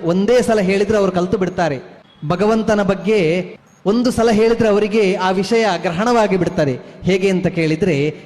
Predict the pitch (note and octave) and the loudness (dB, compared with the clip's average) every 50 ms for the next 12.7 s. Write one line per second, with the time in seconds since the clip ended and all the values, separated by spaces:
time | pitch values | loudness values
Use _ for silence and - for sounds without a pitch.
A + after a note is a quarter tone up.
0 | - - - F3 F3 F#3 F3 F#3 F3 D#3+ D3 D#3 D3+ D3+ D3+ D3 C#3+ D3+ D3+ E3 | -16 -4 -2 0 0 2 0 0 0 0 0 0 -2 0 -2 0 0 0 0 2
1 | F#3 F#3 D#3+ C#3+ C#3+ D#3+ D#3 - D#3 C#3+ D3+ D3+ D3 E3+ E3 D#3 D3+ - D#3 D3 | 2 0 0 0 0 -2 -2 -2 -2 -2 -2 -2 -2 -2 -4 -4 -4 -4 -4 -6
2 | D#3 - - - F#3 F3+ E3 D3+ D3 D3 D3+ D3 D3 C3 B2+ C#3 D3+ E3 E3 C#3+ | -6 -6 -4 -2 -2 0 0 0 0 0 0 0 0 0 0 0 0 0 -2 -2
3 | - - C3+ A#2+ A2+ - - - - - - - _ - _ _ _ F3 F3+ G#3+ | -2 -4 -6 -6 -6 -12 -14 -20 -20 -20 -20 -20 _ -20 _ _ _ -2 0 0
4 | G#3 G#3 G3+ F#3+ G3 G3 F#3+ F#3 F3+ F3+ E3+ D#3+ E3 D#3+ E3+ - - G#3+ F#3 - | 0 2 2 2 4 2 2 2 2 0 0 0 0 0 -2 -2 -4 -4 -2 0
5 | F3+ F#3 F3+ E3 E3+ F3 F3+ F3+ F3 F3 F3+ F3+ F3+ E3 D#3+ E3+ E3+ D#3 C3+ B2 | 2 2 2 2 2 2 0 0 0 -2 -2 -2 -2 -2 0 0 2 2 0 -2
6 | B2+ C3 - - - - - - - - - - - - _ _ _ _ _ _ | -4 -8 -12 -18 -20 -20 -20 -20 -20 -20 -20 -20 -20 -20 _ _ _ _ _ _
7 | _ _ _ _ _ _ _ _ _ _ _ - D#3 F3+ F#3 F3+ F3 E3 D3+ C#3+ | _ _ _ _ _ _ _ _ _ _ _ -4 -2 0 2 2 2 2 0 0
8 | C#3 D#3 D#3+ F3+ F3 F3+ F3 F3 F3 E3 D#3 D3+ D3 - F#3 F3+ F3 E3 E3 D#3+ | -2 -2 -2 0 -2 -2 -2 -2 -4 -4 -4 -4 -4 -2 -2 -2 0 -2 -2 -4
9 | D#3+ D#3+ D#3 D3+ C#3+ C#3+ C#3+ D3 D3+ F3+ G3+ A3 A3+ A#3 A3+ G#3+ G3 G3 F#3+ G3 | -2 -4 -6 -6 -6 -8 -10 -8 -6 -4 -4 0 0 2 2 2 2 2 0 0
10 | E3 E3+ E3+ D#3+ E3+ D#3+ D#3 C#3+ C3 B2+ A2+ - - - - - - - - - | -2 -2 -2 -2 -2 -2 -2 -4 -4 -4 -6 -10 -16 -20 -20 -20 -20 -20 -20 -20
11 | - _ _ _ _ _ - F3 F#3+ G3+ F#3 A#3 A#3+ G#3 G#3 G#3+ G#3+ F#3+ F3+ E3+ | -20 _ _ _ _ _ -2 -2 -2 0 0 0 2 2 2 0 0 2 0 0
12 | D#3 - - G3 F3+ E3 D#3 D#3+ D3 - - C#3 C3 | 0 0 0 0 0 0 0 -4 -6 -6 -8 -10 -10